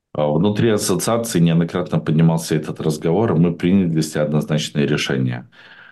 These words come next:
скорого возвращения в Беларусь может и не состояться. Но мы обязаны, мы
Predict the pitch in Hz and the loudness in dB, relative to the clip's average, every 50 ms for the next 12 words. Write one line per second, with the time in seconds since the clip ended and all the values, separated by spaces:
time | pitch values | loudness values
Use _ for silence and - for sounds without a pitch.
0 | _ _ - - - - - 147 127 87 82 78 76 80 82 82 82 85 82 - | _ _ -16 -16 -6 -2 0 0 2 2 2 2 2 2 2 2 2 0 0 0
1 | - 78 76 71 71 69 69 - 80 78 76 76 80 120 131 123 - 85 82 92 | 2 2 4 4 2 0 -2 -2 0 0 2 2 2 0 0 0 0 2 2 2
2 | 95 90 87 85 - 90 85 82 80 - 85 80 - - 87 80 71 65 - - | 2 0 -4 -2 0 2 2 2 2 0 -4 -6 -4 -4 -2 -2 -2 -2 -4 -8
3 | - - 62 60 64 65 - _ _ - - - - - - 92 95 98 101 104 | -10 -8 -8 -8 -8 -10 -14 _ _ -20 -20 -20 -8 -2 0 2 4 4 4 4
4 | 104 101 92 87 85 92 87 85 80 73 73 69 67 65 64 62 58 - - - | 2 2 0 0 0 0 0 0 0 -2 0 0 0 0 -2 -4 -6 -10 -18 -20
5 | - - - - - _ _ _ _ _ _ _ _ _ _ _ _ _ _ _ | -20 -20 -20 -20 -20 _ _ _ _ _ _ _ _ _ _ _ _ _ _ _
6 | _ - - 92 98 101 95 - 95 | _ -4 0 2 2 2 2 0 -4